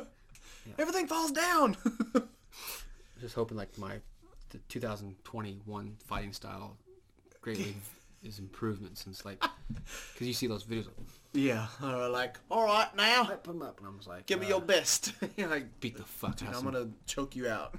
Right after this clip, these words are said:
Speaker 1: <laughs> Like, "Oh, you can't get around these fists." <laughs>
Speaker 2: Yeah. Like,
Speaker 1: "I
Speaker 2: I'm gonna
Speaker 1: bet I won't." <laughs>
Speaker 2: I was like, "I'm gonna, I'm gonna, I'm gonna fuck you up here in a second.
Speaker 1: <laughs>
Speaker 2: I
Speaker 1: Yeah.
Speaker 2: don't want to." Just
Speaker 1: Yeah.
Speaker 2: letting you know.
Speaker 1: Yeah.
Speaker 2: That'd just be a horrible. But then again, like, time travel,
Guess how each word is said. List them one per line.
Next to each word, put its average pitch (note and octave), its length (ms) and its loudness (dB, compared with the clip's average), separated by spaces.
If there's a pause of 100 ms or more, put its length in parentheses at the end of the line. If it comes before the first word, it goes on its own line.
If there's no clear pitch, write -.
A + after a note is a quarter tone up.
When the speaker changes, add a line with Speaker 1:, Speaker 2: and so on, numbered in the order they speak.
(100)
Speaker 1:
<laughs> - 140 -12
Like, A#2+ 160 -6 (680)
"Oh, F3+ 100 -4
you F3+ 140 -8
can't G#3 280 -4
get G#3+ 120 4
around G#3 280 0
these F#3 220 -2
fists." - 420 2 (140)
<laughs> - 120 -2
Speaker 2:
Yeah. A2 140 0 (420)
Like, A2 120 -4
Speaker 1:
"I G3+ 40 6
Speaker 2:
I'm F#3+ 60 2
gonna D3 100 -2
Speaker 1:
bet A#3 140 6
I A#3+ 100 6
won't." B3+ 440 4
<laughs> - 120 0
Speaker 2:
I - 40 8 (160)
was - 120 -8
like, - 200 -18
"I'm A2+ 140 -4
gonna, A2 160 -4 (240)
I'm A2 60 -14
gonna, G#2+ 200 -6 (200)
I'm A2 80 -8
gonna A2 140 -2
fuck E3+ 240 -2
you F3 80 0
up E3 60 -4
here C3 100 -2
in - 20 0
a A2+ 60 -4
second. A#2 340 -2 (120)
Speaker 1:
<laughs> - 80 -20
Speaker 2:
I F#3+ 60 -2
Speaker 1:
Yeah. C3 80 6
Speaker 2:
don't F#3+ 120 12
want A3+ 160 12
to." C#3+ 120 4
Just - 260 -8 (120)
Speaker 1:
Yeah. C#3 200 0
Speaker 2:
letting D3+ 200 4
you C#3+ 60 4
know. G2 80 -2 (200)
Speaker 1:
Yeah. C#3 280 0 (420)
Speaker 2:
That'd A#2 180 -4
just A#2 140 -8
be A#2 80 -4
a G#2 60 -2
horrible. A#2 340 -4 (400)
But E3 120 -4
then G3+ 100 2
again, F3 180 2
like, - 180 -6
time D3+ 240 0
travel, G3+ 420 2